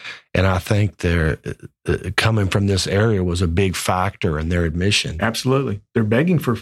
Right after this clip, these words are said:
Speaker 2: kids from middle class America, rural income Am-, America, to get a diversity of opinion, a diversity of thought, and there's a lot of grant money available. So don't be afraid if your kid wants to go to that really high dollar school. There may be some really good options. There likely are.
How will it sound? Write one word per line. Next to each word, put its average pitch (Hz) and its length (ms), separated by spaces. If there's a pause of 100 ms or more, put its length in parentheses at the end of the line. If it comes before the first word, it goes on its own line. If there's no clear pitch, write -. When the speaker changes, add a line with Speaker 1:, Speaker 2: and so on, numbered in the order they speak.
(100)
Speaker 2:
kids 123 300
from 139 360
middle 139 240
class 131 340
America, 131 520 (360)
rural 131 260
income 135 300
Am-, 131 380
America, 127 560 (420)
to - 100
get 135 180
a 139 80
diversity 135 600
of 110 160
opinion, 147 440
a 113 40
diversity 117 480
of 110 120
thought, 135 280
and 113 120
there's 131 120
a 113 80
lot 117 460
of 143 100
grant 156 280
money 113 220
available. 120 460
So 110 380 (460)
don't 147 220
be 185 100
afraid 165 360
if 131 100
your 127 100
kid 139 300
wants 147 240
to - 80
go 131 140
to 110 80
that 104 200
really 110 200
high 110 220
dollar 104 220
school. 117 340
There 113 120
may 160 140
be 226 100
some - 160
really 147 160
good 131 140
options. - 540
There 104 120
likely 131 340
are. - 240